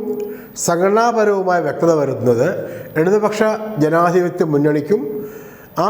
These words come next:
മുന്നണി നയിക്കുന്ന ഗവൺമെന്റിനും സി പി ഐക്ക് തന്നെയും നന്നായിരിക്കും എന്ന് അഭ്യുദയകാംക്ഷികൾക്ക് അഭിപ്രായമുണ്ട്. അതാണ്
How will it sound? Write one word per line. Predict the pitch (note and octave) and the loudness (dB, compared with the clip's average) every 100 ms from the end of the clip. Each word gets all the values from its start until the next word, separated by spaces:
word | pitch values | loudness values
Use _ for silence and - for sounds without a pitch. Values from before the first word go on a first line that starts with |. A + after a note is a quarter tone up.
| G#3+ | 0
മുന്നണി | G3 G#3 G3 | 0 0 2
നയിക്കുന്ന | F3 - F3 F3 G#3+ - C#3 | 0 0 0 2 0 2 2
ഗവൺമെന്റിനും | D#3+ F#3+ F3+ D#3 B2 D3+ A3 - - - - | 2 2 0 0 0 -2 -6 -10 -12 -10 -4
സി | G3 G#3+ G#3+ | 0 0 2
പി | B3+ | 2
ഐക്ക് | B3 B3 | 2 2
തന്നെയും | F3+ D3+ A2+ - - - - - - - - - - - - - D3+ | 0 0 -4 -6 -8 -10 -14 -18 -20 -20 -20 -20 -20 -20 -18 -4 0
നന്നായിരിക്കും | E3 A3 A#3+ G#3 F#3 - E3 D3 C3 | 2 2 2 2 0 2 2 2 2
എന്ന് | A#2+ C#3+ G#3+ D#3 G#2 - - - - - - D#3 | 2 0 -2 -6 -10 -14 -18 -20 -20 -14 -4 -2
അഭ്യുദയകാംക്ഷികൾക്ക് | C#3+ - A#3 A#3+ A#3 A#3 A3+ A3 G#3+ G#3+ G#3+ G#3 | 0 0 2 2 2 0 2 2 2 0 -2 0
അഭിപ്രായമുണ്ട്. | C#3+ C3+ B2 F#2+ - - - - - - - - | 0 2 0 -2 -4 -8 -12 -16 -20 -20 -16 -4
അതാണ് | C3+ C#3+ | -2 0